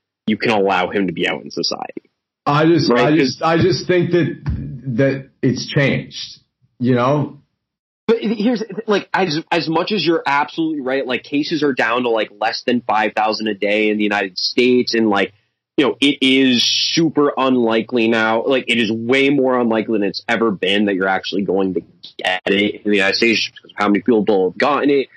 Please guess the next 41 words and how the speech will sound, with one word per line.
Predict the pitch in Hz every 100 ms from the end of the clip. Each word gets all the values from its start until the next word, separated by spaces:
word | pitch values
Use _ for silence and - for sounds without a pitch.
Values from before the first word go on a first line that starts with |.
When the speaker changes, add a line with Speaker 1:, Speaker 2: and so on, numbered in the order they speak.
| _ -
Speaker 1:
and |
how | - 107
many | 101
people | 107 98
are | 92
vaccinated. | 90 107 110 - 120 120 120 120 - -
Like, | 110 98
th-, | -
there's | 139 120
a | 107
large, | 104 110 117 139 143 127 - 143 139
I | 131
don't | 139 160
think | 147
we've | 147
officially | 117 - _ 127 117 123 113
hit, | 117
like, | 110 104
the | 107
technical, | - - 110 113 101
like, | 95 90 - _ - - _
boundary | 98 101 110 110 117
for | 113 104 -
herd | - 107 98
immunity, | 92 98 110 123
quote | 123 147 147
unquote, | 143 160 151 -
but | 101
we're | 117
getting | 123 131 120
Speaker 2:
Yeah, | 101
Speaker 1:
very | 104 101 87
Speaker 2:
yeah. | 85 85
Speaker 1:
close | 78
to | 110
that. | 107 104 _ _
The | -
way | 113
the | 113
cases | - 117 107 120
are, | 117 120 123